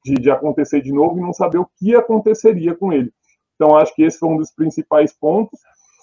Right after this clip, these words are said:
E o Diniz, ele chegou e basicamente fez tudo o que a torcida do Santos esperava com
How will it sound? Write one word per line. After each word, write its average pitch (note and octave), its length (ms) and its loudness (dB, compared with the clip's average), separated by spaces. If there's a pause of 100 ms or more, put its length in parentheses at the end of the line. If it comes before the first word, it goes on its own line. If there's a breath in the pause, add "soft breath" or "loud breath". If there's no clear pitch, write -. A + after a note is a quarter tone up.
(140)
E A3 520 0
o A#3+ 100 2
Diniz, A#3+ 500 2
ele C4 180 2
chegou A3+ 640 4
e C4 560 0
basicamente F3 1300 -2
fez A3 360 0
tudo G#3 300 -2
o - 40 -6
que A#3+ 100 -2
a - 60 0
torcida G#3+ 340 2
do G3 80 -6
Santos F#3+ 280 -8
esperava F#3 500 2 (140)
com B3 320 4